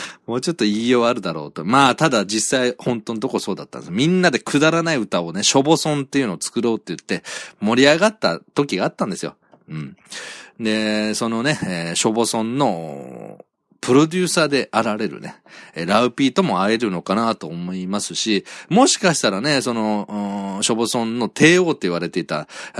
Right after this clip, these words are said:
メックさんっていう方がいましてね、そのメッピーとも久しぶりに会えるのかなと、えー、思ってます。はい。ということで、えー、明日名古屋に行って、まあちょっとね、あのー、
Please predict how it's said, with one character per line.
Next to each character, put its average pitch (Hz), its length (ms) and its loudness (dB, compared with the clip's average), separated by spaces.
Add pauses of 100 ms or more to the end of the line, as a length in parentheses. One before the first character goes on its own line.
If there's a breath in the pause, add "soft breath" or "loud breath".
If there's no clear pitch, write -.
メ 131 160 4
ッ 185 180 4
ク 123 160 0
さ 95 220 -2
ん 71 40 -12
っ - 20 -16
て - 160 -10
い 78 100 -4
う 76 60 -10
方 - 240 -12
が 73 80 -10
い 73 80 -12
ま 76 100 -12
し - 60 -8
て 92 100 -8
ね、 151 180 0 (220 loud breath)
そ - 100 -8
の 98 80 -2
メ 139 120 2
ッ 165 100 0 (100)
ピ 87 360 -2
ー 80 40 -8
と 170 140 2
も 110 100 0
久 151 300 -2
し 185 160 2
ぶ 170 80 2
り 160 60 0
に 147 80 0
会 127 160 4
え - 20 -2
る 107 100 -4
の 78 140 -8
か 76 100 -10
な 69 140 -10
と、 - 180 -14 (460 loud breath)
え 73 580 -6
ー、 80 40 -8
思 110 220 -2
っ 113 40 -2
て - 260 -4
ま 104 160 2
す。 - 320 -4
は 95 300 -2 (180)
い。 - 60 -18
と 123 100 4
い 127 40 6
う - 20 4
こ 139 120 0
と 127 120 0
で、 107 240 2 (420 loud breath)
え 110 840 0
ー、 - 20 -2
明 107 60 -4 (260)
日 - 20 0
名 117 100 -2
古 110 140 0
屋 92 60 -4
に 87 80 -6
行 87 120 -8
っ - 40 -20
て、 120 320 2 (160)
ま 110 180 -2
あ 98 60 -2
ち - 80 -2
ょ - 60 2
っ - 20 -
と 104 140 -4
ね、 104 180 -2 (100)
あ 76 160 -10
の 50 640 -16
ー、 - 40 -20